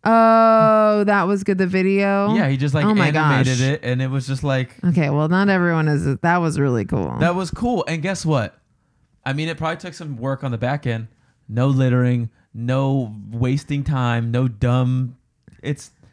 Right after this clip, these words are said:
Speaker 2: to the point. It was a nice little two-minute long video.
Speaker 1: How do you feel about co-ed baby showers?
Speaker 2: Well, to be fair,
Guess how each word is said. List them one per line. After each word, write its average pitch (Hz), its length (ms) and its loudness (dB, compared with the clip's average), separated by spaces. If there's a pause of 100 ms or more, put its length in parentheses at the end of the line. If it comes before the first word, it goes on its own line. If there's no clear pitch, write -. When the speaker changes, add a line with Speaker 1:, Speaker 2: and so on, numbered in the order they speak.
(400)
Speaker 2:
to 190 120 -10
the 190 120 -10
point. 180 300 -4
It 113 40 -6
was 131 120 -2
a 131 40 0
nice 160 260 -4
little 147 240 -4
two-minute 170 440 -6
long 160 220 -8
video. 147 600 -4 (180)
Speaker 1:
How 226 120 0
do 240 60 2
you 240 80 0
feel 226 160 0
about 208 260 -2
co-ed 190 340 0
baby 185 240 0
showers? 185 560 -6 (1400)
Speaker 2:
Well, 165 280 0
to 220 160 -6
be 214 140 -8
fair, 170 440 -6